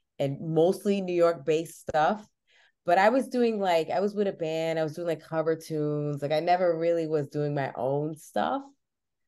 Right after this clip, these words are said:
So I think the pandemic kinda slowed things down and gave me the opportunity to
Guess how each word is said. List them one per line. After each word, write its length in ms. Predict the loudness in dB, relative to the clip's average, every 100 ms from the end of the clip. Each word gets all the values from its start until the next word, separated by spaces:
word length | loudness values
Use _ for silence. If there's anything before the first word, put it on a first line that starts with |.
| _
So 800 | -2 6 10 10 10 8 2 -4 _ _
I 100 | -2
think 180 | 0 0
the 80 |
pandemic 800 | 0 2 2 2 2 4 2 0
kinda 260 | -6 -2 -2
slowed 400 | -2 2 2 2
things 260 | 0 -2 -2
down 360 | 0 0 0
and 80 | 0
gave 180 | 0 0
me 80 | 0
the 140 | 0
opportunity 600 | 0 -2 -6 -4 -4 -4
to 100 | -6